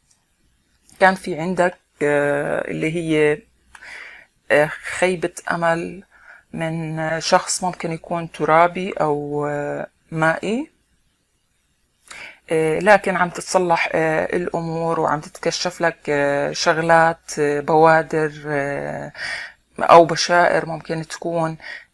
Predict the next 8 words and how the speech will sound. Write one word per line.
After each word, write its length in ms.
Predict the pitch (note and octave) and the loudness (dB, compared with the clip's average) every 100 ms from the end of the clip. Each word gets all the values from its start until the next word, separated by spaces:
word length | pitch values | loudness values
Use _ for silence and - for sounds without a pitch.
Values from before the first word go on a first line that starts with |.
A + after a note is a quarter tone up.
| - | -4
آه، 200 | D3+ D3+ | -2 -2
خبريات 800 | - F3 F3 F3 F3+ E3+ E3+ | -2 -4 -2 0 4 4 2
هيك 160 | E3+ - | -6 -2
عم 120 | D#3+ | -2
تيجي، 600 | D#3+ F3 D#3 E3 D#3 D#3 - | -2 -6 -4 -4 -2 -2 -2
آه، 360 | D3+ D3 D3 D3 | -4 -2 -2 -6
ورا 280 | C#3+ E3 E3 | 0 2 2
بعض. 340 | D#3+ D3 D#3 | 4 4 2